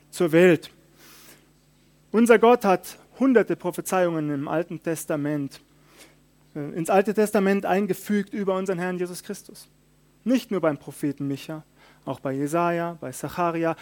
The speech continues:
in den Psalmen immer und immer und immer wieder. Das heißt doch, man hätte es wissen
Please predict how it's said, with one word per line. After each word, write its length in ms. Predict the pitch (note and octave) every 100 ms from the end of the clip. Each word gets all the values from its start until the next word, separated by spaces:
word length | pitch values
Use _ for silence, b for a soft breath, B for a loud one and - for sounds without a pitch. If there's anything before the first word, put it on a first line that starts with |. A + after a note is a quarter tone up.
| B B
in 160 | F3+
den 140 | F3+ E3+
Psalmen 520 | - F3+ F#3 E3 -
immer 360 | G#3+ A#3 A3+ G3
und 180 | D#3+ -
immer 320 | F#3+ F#3+ D#3+
und 160 | D#3
immer 340 | F#3 D#3 D3+ D3 B B B B
wieder. 360 | D3+ F3 D3+ C3 _ _ b b b b b b -
Das 220 | F3+ -
heißt 300 | G#3+ B3 -
doch, 300 | F3 D#3+ - _ _ _ _ _ _ _ _ _ F3
man 160 | F3
hätte 360 | D3 G#3 G#3 F#3
es 300 | E3+ - D#3+
wissen 440 | F3 - D3+ C3